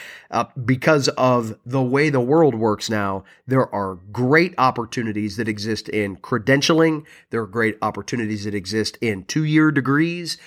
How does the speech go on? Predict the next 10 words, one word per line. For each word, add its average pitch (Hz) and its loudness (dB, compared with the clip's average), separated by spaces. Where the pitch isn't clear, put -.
Four 156 0
years 151 2
certainly 143 2
still 151 4
very 147 2
much 139 0
an 135 -2
option, 131 0
and 120 -4
then 117 -2